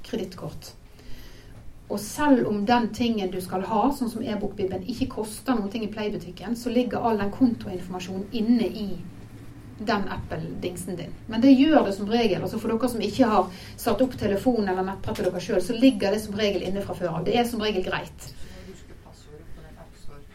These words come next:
Speaker 1: Passordet på App Store. I Play-butikken på Samsung-dingser, hvis ikke du har sik-, laget sikkerhetsregime der selv, så er det mye enklere. Der ligger alt åpent. Det er bare til å trykke, og så kommer det ned.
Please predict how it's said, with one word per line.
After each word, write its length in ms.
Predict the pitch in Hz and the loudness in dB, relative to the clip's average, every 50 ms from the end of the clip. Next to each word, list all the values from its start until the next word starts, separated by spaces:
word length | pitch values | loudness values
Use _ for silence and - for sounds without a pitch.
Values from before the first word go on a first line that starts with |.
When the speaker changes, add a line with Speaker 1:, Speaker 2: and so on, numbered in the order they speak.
| - - - | -20 -10 -4
Speaker 1:
Passordet 480 | - 247 233 - - 208 190 185 175 165 | -2 -2 -2 -2 -4 -8 -6 -6 -6 -6
på 100 | - - | -6 -6
App 100 | - - | -4 -6
Store. 320 | - - - - - - - - - - - - - - - - - | -6 -6 -8 -12 -14 -16 -18 -18 -16 -16 -16 -16 -16 -16 -18 -10 4
I 160 | - 269 262 254 262 262 254 254 | 8 10 10 12 12 10 10 8
Play-butikken 760 | - 294 302 285 247 226 - 214 214 - 220 208 208 214 208 214 | 6 4 4 4 4 4 2 0 0 2 0 0 2 0 0 0
på 120 | 233 226 226 | -2 0 4
Samsung-dingser, 840 | - 262 254 247 - 254 214 202 196 190 196 190 185 - 214 214 233 | 6 8 6 6 4 2 0 0 0 0 -2 -2 -2 -2 0 0 2
hvis 160 | 247 240 - | 0 0 0
ikke 300 | - 262 - - 320 - 262 | 0 -2 0 0 2 4 6
du 60 | 233 | 6
har 140 | 214 196 190 190 | 6 6 4 2
sik-, 300 | - 240 226 - - - - - - | 0 -2 -2 -2 -4 -10 -18 -12 -4
laget 300 | 240 226 220 233 233 233 | -2 0 0 0 0 0
sikkerhetsregime 1300 | - 269 262 - 233 208 196 202 196 - - - - - 208 196 196 202 202 196 - - 214 196 190 190 | 2 0 0 2 0 0 0 0 -2 -2 -4 -10 -10 -6 -4 -2 -2 -2 -2 -4 -4 -4 -4 -2 -2 -2
der 160 | 202 214 220 | -4 -4 -4
selv, 320 | 214 - - 233 233 269 277 - | -4 -2 2 4 6 6 6 4
så 100 | - 247 | 4 2
er 140 | 240 233 220 | 4 4 4
det 80 | 214 208 | 2 2
mye 220 | 214 220 226 - | 2 2 0 0
enklere. 400 | 202 202 - - 254 240 208 202 208 220 | 0 -2 -2 -2 0 0 2 2 2 2
Der 80 | 226 | 4
ligger 260 | 247 247 196 - - - | 2 2 2 0 0 0
alt 280 | 226 214 202 202 - | 2 2 0 0 -2
åpent. 640 | - 185 202 202 - - - - - - - - - - - - - - - - - 214 | -2 0 0 0 -2 -4 -6 -6 -6 -10 -14 -14 -16 -16 -12 -10 -10 -10 -10 -8 0 2
Det 80 | 233 | 4
er 60 | 233 208 | 4 4
bare 160 | 208 226 233 | 4 0 0
til 80 | 233 | -2
å 20 | - | -4
trykke, 360 | - 214 - - - 254 180 | -6 -6 -8 -4 0 0 0
og 60 | 170 - | 0 0
så 80 | 208 - | -4 -4
kommer 220 | 233 220 196 175 175 | -2 -2 -2 -2 -2
det 60 | 170 | -4
ned. 200 | 180 - - - | -6 -6 -6 -10